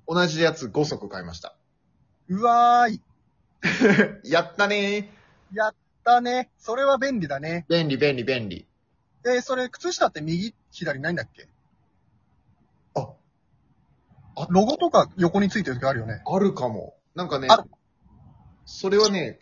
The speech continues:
Speaker 1: あれがついてる。あの、滑り止めみたいなのがついてて。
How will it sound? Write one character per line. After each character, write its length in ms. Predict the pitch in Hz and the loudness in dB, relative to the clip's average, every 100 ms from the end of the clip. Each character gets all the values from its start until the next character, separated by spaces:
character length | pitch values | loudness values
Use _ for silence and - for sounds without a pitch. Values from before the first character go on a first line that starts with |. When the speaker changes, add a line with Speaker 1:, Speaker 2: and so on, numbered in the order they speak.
| - | -4
Speaker 1:
あ 60 | |
れ 120 | 143 196 | 0 0
が 100 | 196 | -2
つ 160 | 180 | -4
い 80 | 143 | -4
て 60 | 104 | -6
る。 100 | 98 | -8
あ 60 | |
の、 260 | 98 98 98 _ _ _ _ _ _ _ _ _ _ _ - 160 | -8 -12 -14 _ _ _ _ _ _ _ _ _ _ _ -12 -2
滑 180 | 165 | 0
り 140 | 226 233 | 0 0
止 100 | 233 | 0
め 100 | 220 | 0
み 100 | 214 | 0
た 80 | 143 | -4
い 40 | |
な 100 | 104 | -4
の 80 | 95 | -10
が 80 | 95 | -12
つ 120 | - | -12
い 100 | 196 | -12
て 100 | 92 | -14
て。 240 | 82 - | -16 -20